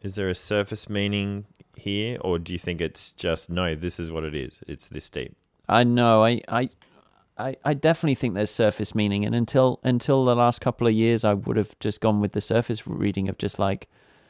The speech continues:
Speaker 2: well, what you said, I think, it's just an interesting juxtaposition. Like, um, you imagine, I, I always imagined a party,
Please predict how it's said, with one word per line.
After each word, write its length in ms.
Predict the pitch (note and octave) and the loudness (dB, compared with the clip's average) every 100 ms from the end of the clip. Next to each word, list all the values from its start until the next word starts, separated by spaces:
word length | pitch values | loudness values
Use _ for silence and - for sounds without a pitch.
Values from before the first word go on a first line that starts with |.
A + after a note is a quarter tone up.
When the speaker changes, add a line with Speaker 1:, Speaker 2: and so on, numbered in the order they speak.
| _ | _
Speaker 2:
well, 180 | - F#3 | 2 4
what 160 | G#3 A3 | 4 2
you 140 | A#3 | 2
said, 220 | - F3 B2 | 2 4 6
I 80 | G#2+ | 4
think, 220 | A2+ A2 | 2 0
it's 100 | - | 0
just 180 | D#3+ D#3+ | -2 0
an 120 | D#3+ | 2
interesting 480 | E3+ - D#3+ E3 D#3+ | 2 0 -2 0 0
juxtaposition. 720 | - - D#3+ D#3 E3+ - A#2+ | 0 -2 0 2 2 0 0
Like, 240 | G#2 G#2 - _ _ _ - - - | 2 2 -4 _ _ _ -20 -18 -6
um, 400 | A#2 B2 A#2+ A#2 _ _ _ - | -2 0 -2 -6 _ _ _ -8
you 180 | C3+ | 0
imagine, 460 | C3+ C#3 C#3 C#3 C#3 | 2 4 4 2 0
I, 180 | B2+ G3 | 2 2
I 120 | - | 6
always 260 | G3 G3+ E3+ | 8 10 8
imagined 420 | E3+ D#3+ C#3+ D3 | 8 6 4 2
a 40 | C#3 | 2
party, 600 | - B2+ A#2+ - - | 4 6 6 2 -8